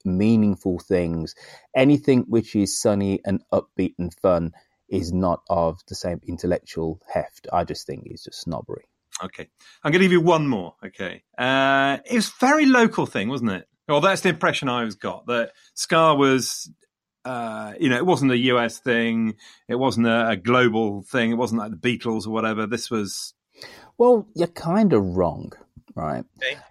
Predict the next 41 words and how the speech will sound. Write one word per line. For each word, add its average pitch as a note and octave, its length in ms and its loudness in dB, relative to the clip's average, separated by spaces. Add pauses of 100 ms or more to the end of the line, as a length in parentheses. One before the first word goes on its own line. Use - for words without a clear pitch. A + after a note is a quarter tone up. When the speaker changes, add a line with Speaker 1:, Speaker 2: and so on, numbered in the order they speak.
Speaker 2:
Kind G3 220 6
of C#3+ 60 8
Speaker 1:
Um, C#3 80 6
Speaker 2:
wrong. C#3 140 2 (680)
Speaker 1:
if G#3+ 300 4
you, A#3+ 440 8
if - 200 -2
you G#3 140 2
go D3 440 6
and C3 220 2
Wikipedia A2 840 -2
ska, - 520 -6 (320)
there's G#2+ 160 2
Speaker 2:
Uh-huh. G#2+ 160 -10
Speaker 1:
three, D3+ 320 2 (160)
there's C3 220 4
three E3 280 6
waves A2+ 500 4
of F#2 140 -6
ska, - 440 -6 (360)
Speaker 2:
Right. F#2+ 100 -6
Speaker 1:
right? G2+ 200 -6
So A#2 180 0
there A#2+ 140 2
is, B2+ 200 4
it A#2+ 160 2
comes E3+ 280 2
out C#3+ 160 2
of C3 60 -4
Jamaica F#2+ 600 -2 (280)
in G#2+ 180 2
the, G#2+ 220 2
in A2 120 0
the G2+ 80 0
sixties. - 640 -4 (400)
By D3 160 6
the D3 80 0
late D3 200 2
sixties, - 440 -4
ska F#2+ 380 0
is F2+ 180 -4